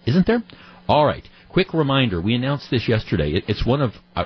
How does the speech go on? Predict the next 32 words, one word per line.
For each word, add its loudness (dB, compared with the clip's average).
from 0
the -4
perspective -2
of 0
W -2
T -6
M -2
J 0
staff, -2
it's -8
one 2
of -2
our 2
very 0
favorite 0
events. 0
Um, 0
it 0
is 0
our 0
annual 0
Christmas -4
show. -2
Um, 2
it's -10
our 2
holiday 0
radio 2
show. 0
This -6
is -8
the -12